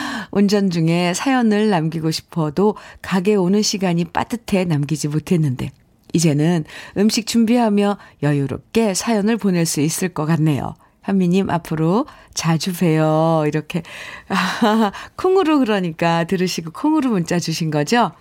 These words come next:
네. 콩 앱을, 어, 휴대폰에 깔면 정말 편하더라고요. 거기에 다시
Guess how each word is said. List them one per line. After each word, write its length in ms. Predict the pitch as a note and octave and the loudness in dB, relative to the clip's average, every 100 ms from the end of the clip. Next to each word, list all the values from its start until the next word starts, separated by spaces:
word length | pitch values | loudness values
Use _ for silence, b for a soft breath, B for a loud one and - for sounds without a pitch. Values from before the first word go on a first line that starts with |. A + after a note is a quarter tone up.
| B B _ | B B _
네. 480 | D#3+ D#3 D3+ D3+ D3 B B B B B - | -2 0 0 -2 -6 B B B B B -12
콩 800 | - G4+ G#4+ A4 E4 F4 D#4 - | -4 0 2 2 4 4 2 0
앱을, 720 | D#3+ F#3 G3 G3 A3 A3 A#2 b b - | -2 0 2 2 2 2 -2 b b -12
어, 520 | E3 C#3 C2+ - - - _ _ _ _ - _ | -8 -6 -8 -8 -12 -14 _ _ _ _ -20 _
휴대폰에 460 | - - E4+ B3 F#3+ | -8 -2 0 2 2
깔면 440 | A#3 A#3+ G#3+ F3+ | 2 2 4 4
정말 260 | E3+ E3+ D#3+ | 2 2 2
편하더라고요. 800 | - C4+ C#4 G#3+ D#3 C3+ - C#3 B B | 2 2 2 0 -2 -4 -6 -8 B B
거기에 460 | - F#3 F#3+ D#3+ D3 b b - | -8 -2 2 2 -2 b b -10
다시 580 | F3 E3+ E3+ D#3 A#3 | -4 0 2 2 0